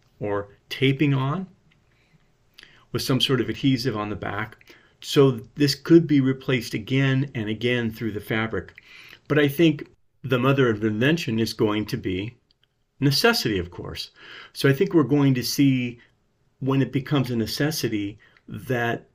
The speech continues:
these garments be washed hundreds of times, especially if we're looking at somebody that's on the younger side and is going to be more active.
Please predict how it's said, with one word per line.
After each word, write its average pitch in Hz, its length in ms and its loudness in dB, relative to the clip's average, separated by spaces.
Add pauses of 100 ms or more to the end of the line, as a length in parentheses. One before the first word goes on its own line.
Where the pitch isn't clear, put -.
(120)
these 113 600 -4 (560)
garments 110 500 0 (640)
be 127 120 0
washed 113 520 -2 (100)
hundreds - 500 -2
of 98 120 -6
times, 135 560 -6
especially 117 400 0
if - 80 -12
we're 117 100 -2
looking 113 280 -4
at 113 120 -12
somebody 113 380 -2
that's 98 180 -8
on 113 120 -4
the 101 80 -4
younger 107 340 0
side 90 460 -4 (640)
and 120 180 -2
is 113 120 -2
going 117 380 0
to 135 80 -4
be 113 140 0
more 101 220 -4
active. 98 520 -4